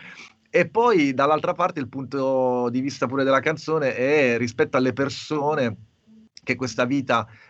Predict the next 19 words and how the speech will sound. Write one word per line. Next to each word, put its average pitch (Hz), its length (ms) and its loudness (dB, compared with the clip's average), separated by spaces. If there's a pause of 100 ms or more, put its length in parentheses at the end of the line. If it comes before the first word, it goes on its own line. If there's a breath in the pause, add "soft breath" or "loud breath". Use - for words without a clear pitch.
(100)
la 110 140 -2
vivono, 113 880 -2
diciamo, 117 360 -2
con 120 160 -2
delle 117 200 0
difficoltà. 110 800 0
Penso 110 320 -6
a 107 60 -8
chi - 100 -12
non 110 120 -4
sta 104 180 -4
bene, 127 420 2
penso 110 260 -4
ai 107 60 -2
ragazzi 107 400 -2
che, - 180 -14 (140)
che 110 140 -6
nascono 117 500 -2
disabili, 110 760 0